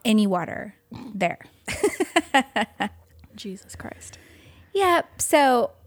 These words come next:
Speaker 1: um, so our show notes say that this is episode thirty-four, but I think it might actually be thirty-five. Um,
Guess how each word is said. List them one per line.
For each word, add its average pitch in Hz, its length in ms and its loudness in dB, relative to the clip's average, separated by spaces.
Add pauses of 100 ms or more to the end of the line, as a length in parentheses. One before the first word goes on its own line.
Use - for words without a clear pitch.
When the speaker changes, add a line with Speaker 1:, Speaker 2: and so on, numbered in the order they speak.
Speaker 1:
um, 311 480 4 (560)
so 320 180 2
our 285 160 2
show - 160 0 (140)
notes 269 520 0
say 254 300 2
that 233 220 0
this 233 200 2
is 220 200 0
episode 220 560 0 (100)
thirty-four, 196 840 -2 (200)
but 262 120 4
I 285 120 4
think 466 360 -6
it 523 100 2
might 277 220 0
actually 233 500 0
be 233 200 0
thirty-five. 233 920 -2 (800)
Um, 294 640 4